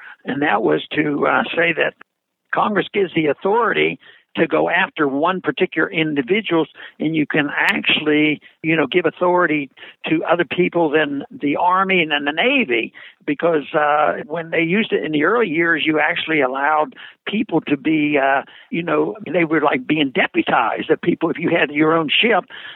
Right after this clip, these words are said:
that you could operate and become a military force if somebody tried to board your ship. It actually was recognized by more than just one nation. So that was one way that, uh,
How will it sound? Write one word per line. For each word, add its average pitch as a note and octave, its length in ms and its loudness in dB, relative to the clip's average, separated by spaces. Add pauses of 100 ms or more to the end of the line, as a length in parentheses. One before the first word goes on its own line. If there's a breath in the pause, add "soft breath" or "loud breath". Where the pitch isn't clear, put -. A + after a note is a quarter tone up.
that C#3+ 120 2
you D#3+ 200 0
could D3+ 340 0 (160)
operate E3 760 2
and C#3 140 -2
become D3 560 -2
a - 140 0
military D#3+ 520 0
force F3 360 0
if - 120 -4
somebody C#3+ 280 2
tried C3+ 380 0
to B2 340 -4 (300 loud breath)
board D3 300 0
your C3 160 0
ship. E3 320 0 (200 loud breath)
It G#3 300 0
actually F3+ 400 0
was D3 160 2
recognized D3 640 0
by C3+ 180 0
more D#3+ 280 2
than D3+ 120 -4
just C#3+ 220 -2
one C3+ 240 2
nation. D3+ 500 0 (440 loud breath)
So F3 80 0
that G#3+ 160 2
was E3 140 2
one F#3+ 340 0
way E3+ 240 2
that, D3 380 0
uh, C3 220 2